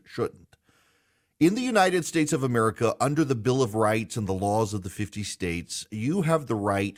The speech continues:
not to incriminate yourself. It's called the Fifth Amendment. So when someone asks you a question, and i-, you may incriminate yourself by answering it, you're not allowed to lie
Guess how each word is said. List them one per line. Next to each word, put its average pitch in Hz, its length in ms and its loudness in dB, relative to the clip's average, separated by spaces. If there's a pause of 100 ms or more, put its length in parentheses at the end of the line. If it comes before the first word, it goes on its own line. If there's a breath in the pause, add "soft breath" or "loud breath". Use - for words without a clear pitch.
not 104 380 -2
to 127 140 -4
incriminate 95 560 -4
yourself. 76 500 -8 (400)
It's - 80 -16
called 180 260 0
the 147 60 -2
Fifth 131 240 -2
Amendment. 85 540 -4 (1700 soft breath)
So - 160 2
when 139 200 2
someone 180 360 2
asks 147 340 2
you 135 120 2
a 113 60 0
question, 139 800 -2 (1600 soft breath)
and 123 400 2
i-, - 120 -16
you 131 380 2
may 147 200 4
incriminate 156 600 -2
yourself 120 420 0
by 110 180 4
answering 123 460 -2
it, 98 100 -4
you're 110 160 -2
not 143 160 2
allowed 190 420 4
to 135 80 2
lie 113 720 2